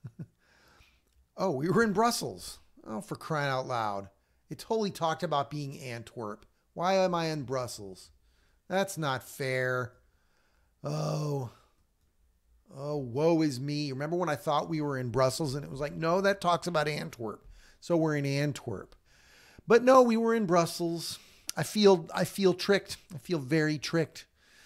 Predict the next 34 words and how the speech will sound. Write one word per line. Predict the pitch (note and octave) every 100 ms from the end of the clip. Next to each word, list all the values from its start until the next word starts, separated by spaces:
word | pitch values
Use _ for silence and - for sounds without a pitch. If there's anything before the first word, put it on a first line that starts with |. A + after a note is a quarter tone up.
| - - -
Um, | E3 F3+ F3+ F#3 F3+ F3+ - -
what | - A#2 A2
do | B2
you | D3
know? | E3+ G#3 C#3
It's | A#2 - C#3+
Europe | F#3+ G3+ -
again. | C3 C3 A#2 F#2+ E2+ F2 _ _ _ _ _ -
Um, | C#3 C#3+ C#3 C#3 D3 D3 - _ - -
okay, | A2 A#2
I | A2
like | A#2 D3 D#3+
Europe | E3+ F3 F3
just | F3+ -
fine, | E3+ B2 A#2+
but | B2
this | C3+ -
is | D#3 B2 - C3
just, | C#3 - - _ -
I | C#3
don't | E3+ -
play | - E3
this | C#3+ A#2+
game | D#3+ D#3 D3
to | B2 -
only | C#3+ C#3+ C#3
do | B2 B2 A#2+ A2+ _ _ _ -
Europe | A#2+ B2 B2+ A#2+
and | A2
South | - B2+ G#2+
Dakota. | A#2+ - A#2 F#2+ _ _ - - - - - -
Um, | B2+ C#3 D3+ F#3+ G3+ E3 - _ _ _ _ _ _ _ _ _ _ _ - _ _ _ _ _ _ _
uh-huh, | A#2+ A#2 G#2+ C#3 D3+ G3+
so | - D3 D#3 F3 G3